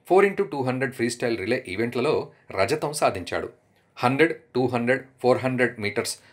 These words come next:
ఫ్రీస్టైల్ పోటీల్లో కాంస్య పతకాలు సాధించాడు. ఈ పోటీల్లో ఏడు పతకాలు సాధించడం పట్ల కాంగ్రెస్ ఎంపీ అభిషేక్ సింఘ్వి ట్వీట్ చేశారు. అద్భుతమైన ఆట తీరుతో రాణించినందుకు వేదాంతను అభినందించారు.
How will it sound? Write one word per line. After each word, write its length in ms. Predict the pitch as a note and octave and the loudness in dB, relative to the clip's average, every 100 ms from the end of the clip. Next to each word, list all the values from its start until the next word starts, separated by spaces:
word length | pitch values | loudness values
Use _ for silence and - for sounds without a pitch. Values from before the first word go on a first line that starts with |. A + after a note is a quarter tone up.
| _ | _
ఫ్రీస్టైల్ 460 | - E3 D#3 D3+ C3 G3+ | 2 2 2 0 0 0
పోటీల్లో 480 | G3+ A#2+ B2+ D#2+ - _ - | 0 2 2 0 -4 _ 0
కాంస్య 320 | C#3+ F3+ E3 | 0 0 -2
పతకాలు 360 | G#2 F#2 G2+ | -2 -2 -4
సాధించాడు. 540 | D#3 D#3 G2 E2+ E2 F2 - _ _ | 0 0 0 -6 -8 -10 -14 _ _
ఈ 80 | D#3+ | 2
పోటీల్లో 500 | E3+ D#3 D#3+ E3+ F3 | 6 4 6 4 4
ఏడు 240 | B2+ A#2 | 4 4
పతకాలు 380 | D#3 C#3 C#3 D#3 | 4 0 2 2
సాధించడం 480 | D3 A#2 A2+ A2 G#2 | 4 0 0 -4 -4
పట్ల 220 | G2 - | -4 -6
కాంగ్రెస్ 460 | E3+ A#2 C#3 C#3+ C3 | -2 0 0 -2 -6
ఎంపీ 280 | A#2 B2+ - | -4 -6 -4
అభిషేక్ 460 | G2 A2 - C#3+ - | -4 -2 0 -2 -2
సింఘ్వి 340 | G#2+ G2+ G#2+ | -8 -4 -4
ట్వీట్ 480 | - _ - B2 - | -4 _ -2 -2 0
చేశారు. 340 | F2+ F#2 - - _ _ _ - | -2 -2 -6 -8 _ _ _ -6
అద్భుతమైన 500 | G#2 B2+ D#3 D3 B2+ | 0 2 2 2 2
ఆట 320 | F2+ G#2 B2 | 0 -2 0
తీరుతో 280 | A#2+ A2+ G#2+ | 0 2 0
రాణించినందుకు 640 | E2+ G#2 G#2+ G2+ - F#3+ | 0 -2 -4 -6 0 2
వేదాంతను 480 | A2 A2 A2+ G#2 E3+ | 4 4 2 -4 -8
అభినందించారు. 680 | G2 G#2+ G#2+ F2+ D#2+ F2 | -6 -4 -4 -6 -8 -8